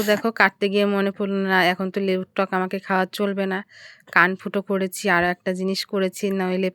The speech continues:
পেকে যেতে পারে, সেই ভয়ে আবার রেখে দিলাম। রেখে দিয়ে এমনি শুধু গরম জলটাই খেয়ে নিলাম। খাওয়ার পরে বাকি সবজিগুলো আমি এখন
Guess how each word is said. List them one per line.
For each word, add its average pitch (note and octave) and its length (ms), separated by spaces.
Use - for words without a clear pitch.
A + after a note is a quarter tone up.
পেকে G3 240
যেতে G3 260
পারে, F3+ 280
সেই G#3+ 280
ভয়ে G3+ 300
আবার F#3+ 300
রেখে F#3+ 240
দিলাম। G3 340
রেখে F#3+ 260
দিয়ে G#3+ 260
এমনি G3 400
শুধু G#3+ 260
গরম F#3+ 320
জলটাই F#3 400
খেয়ে A#3 240
নিলাম। F#3+ 300
খাওয়ার G#3 300
পরে A3 200
বাকি G3+ 360
সবজিগুলো G#3 640
আমি G3+ 280
এখন A3 200